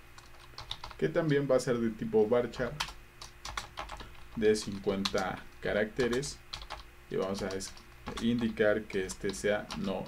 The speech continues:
nulo. Ahora vamos con el apellido materno, y salvo que todos tengan un apellido materno, pues, eh, o sea, se tendría que escribir,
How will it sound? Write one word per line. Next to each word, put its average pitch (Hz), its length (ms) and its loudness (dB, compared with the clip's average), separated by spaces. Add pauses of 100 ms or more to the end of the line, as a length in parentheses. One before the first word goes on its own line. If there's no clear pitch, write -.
nulo. - 400 -6 (1400)
Ahora 92 240 0
vamos 101 320 2
con 95 200 0
el 92 120 -2
apellido 98 580 2
materno, 131 640 2 (2750)
y 101 380 0 (240)
salvo 101 420 2 (140)
que 92 220 2 (180)
todos 120 420 8
tengan 120 340 6
un 117 140 6
apellido 113 460 4
materno, 120 500 4 (140)
pues, - 340 -2 (520)
eh, 87 240 0 (720)
o - 60 -6
sea, 98 240 0 (140)
se - 160 -2
tendría 107 480 4
que 113 80 2
escribir, 127 500 2